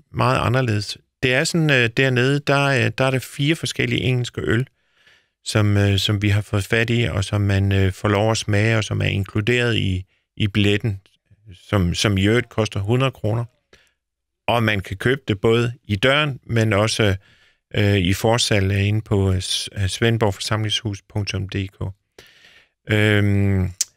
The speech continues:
og der er det sådan, at, øh, man sidder fire ved et bord, og der er fire øl.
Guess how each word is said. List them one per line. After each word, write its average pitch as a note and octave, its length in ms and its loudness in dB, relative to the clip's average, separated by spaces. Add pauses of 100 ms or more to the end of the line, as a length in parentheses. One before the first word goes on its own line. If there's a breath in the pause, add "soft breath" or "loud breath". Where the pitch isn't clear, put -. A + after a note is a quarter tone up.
(220)
og G#2+ 200 -2
der D3 60 4
er D3+ 200 4
det D#3 120 0
sådan, D3+ 320 0
at, A#2 320 -2
øh, G#2+ 380 2 (440)
man A2+ 120 0
sidder E3 240 0
fire D#3 360 0
ved A#2+ 60 0
et G2 100 -2
bord, F#3 500 0
og C#3 120 2
der C#3 80 2
er C3 60 0
fire B2 340 0
øl. G#2+ 260 0